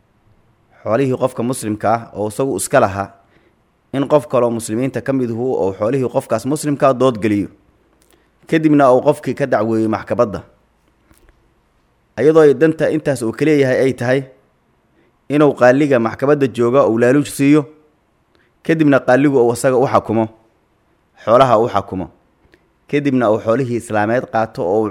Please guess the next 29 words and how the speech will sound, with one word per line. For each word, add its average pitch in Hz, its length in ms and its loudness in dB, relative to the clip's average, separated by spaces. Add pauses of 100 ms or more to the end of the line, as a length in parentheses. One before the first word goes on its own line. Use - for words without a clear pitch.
cuno 131 260 0
isagoo 143 440 0
og - 160 -4
xoolaha 120 360 2
inuusan 113 260 -6
iska 107 220 -2
lahayn. 98 220 -2 (1800)
Xukunka 151 360 0
qofkaas 143 420 0
waxaas 135 300 -2
loo 135 140 2
xakumay 104 460 -6
uusan 90 280 -6
iska 135 240 0
lahaynna, 113 420 0 (720)
xoolihii 135 320 2
xaaraam 123 320 4
tahay, 110 400 -2 (320)
xukunkaas 117 480 -2
u 117 100 -4
xalaalay 104 400 2
oo 104 140 0
maayo. 95 280 -2 (840)
Iska - 240 0
dhaaf 147 240 4
qaaligan 139 460 2
laaluush 117 320 2
qaataha 110 560 0
ah. 87 120 -6